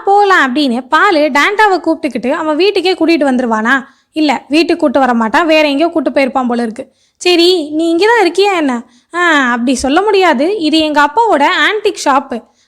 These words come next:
அ, கொஞ்சம் மாசமா எங்க அப்பா க்ளோஸ் பண்ணி வச்சுக்கிட்டு இருக்காரு. So நான் போயிட்டு உனக்கு ஏதாவது ஃபர்ஸ்ட் எய்டு கிட் எடுத்துட்டு வரேன்.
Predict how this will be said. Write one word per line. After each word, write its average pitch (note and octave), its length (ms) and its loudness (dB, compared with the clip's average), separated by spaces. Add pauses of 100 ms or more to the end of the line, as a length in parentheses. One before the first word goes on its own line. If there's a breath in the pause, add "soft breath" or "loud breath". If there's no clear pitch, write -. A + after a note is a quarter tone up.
(120)
அ, C4+ 160 0
கொஞ்சம் C4+ 340 0
மாசமா F#4 440 0
எங்க E4+ 200 0
அப்பா E4+ 220 0
க்ளோஸ் E4+ 320 0
பண்ணி D#4+ 180 -2
வச்சுக்கிட்டு C4+ 400 -4
இருக்காரு. B3 440 -2 (300 soft breath)
So F4+ 280 0
நான் D#4+ 240 2
போயிட்டு G4+ 600 0
உனக்கு D#4+ 340 -2
ஏதாவது E4 400 2
ஃபர்ஸ்ட் D#4+ 280 -2
எய்டு G#4 140 0
கிட் C#4 200 -4
எடுத்துட்டு B3 360 -4
வரேன். A3+ 240 -2